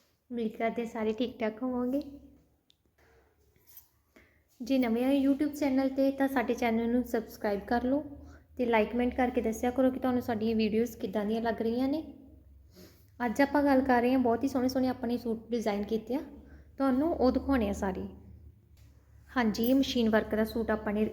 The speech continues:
ਡਿਜ਼ਾਈਨ ਕੀਤਾ ਗਾ, ਬਹੁਤ ਹੀ ਸੋਹਣਾ ਇਹਦਾ ਨੈਕ ਬਣਾਇਆ ਆਪਾਂ ਨੇ। ਇਸ ਤਰ੍ਹਾਂ ਇਹਦਾ ਵਰਕ ਚੈੱਕ ਕਰੋ,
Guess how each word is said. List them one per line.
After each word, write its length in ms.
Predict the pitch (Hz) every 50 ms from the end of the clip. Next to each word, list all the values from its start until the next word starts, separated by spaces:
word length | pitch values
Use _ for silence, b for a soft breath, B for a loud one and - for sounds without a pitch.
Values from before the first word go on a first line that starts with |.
| - 196
ਡਿਜ਼ਾਈਨ 380 | 208 233 214 226 214 208 208 208
ਕੀਤਾ 320 | - 214 214 - 214 208
ਗਾ, 100 | 214 240
ਬਹੁਤ 260 | 220 220 202 196 196
ਹੀ 60 | 247
ਸੋਹਣਾ 260 | 247 - 240 233 226 226
ਇਹਦਾ 160 | 226 220 240
ਨੈਕ 280 | 247 240 208 208 - 190
ਬਣਾਇਆ 360 | 185 208 214 220 226 226 220
ਆਪਾਂ 220 | 220 - - 233
ਨੇ। 100 | 262 311 - B B B B B B B B B
ਇਸ 100 | 233 226
ਤਰ੍ਹਾਂ 240 | - - 262 247 240
ਇਹਦਾ 120 | 240 247 240
ਵਰਕ 240 | 240 214 233 -
ਚੈੱਕ 260 | - - 233 220 - -
ਕਰੋ, 220 | - 240 240 285